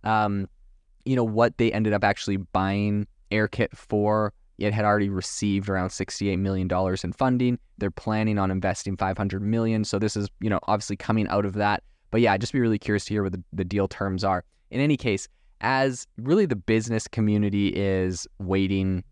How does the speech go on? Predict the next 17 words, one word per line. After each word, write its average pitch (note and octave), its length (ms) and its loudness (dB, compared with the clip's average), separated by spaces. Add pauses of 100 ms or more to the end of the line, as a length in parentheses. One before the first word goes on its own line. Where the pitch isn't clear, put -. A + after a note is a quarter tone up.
(280)
uh, F2 240 0 (100)
keenly G2 720 -2 (220)
for G#2+ 260 0
the F#2+ 120 0
deal's G2 340 2
kind G2 200 -2
of F#2 40 -6
culmination F#2+ 720 -2
to F#2 180 -4
see G2 220 -4
what's F2+ 180 -4
happening, A#2 500 0 (360)
um, G2+ 440 0 (340)
which A2+ 180 -2
is G2+ 180 0 (140)
anticipated G2+ 680 -2
by, F#2+ 420 2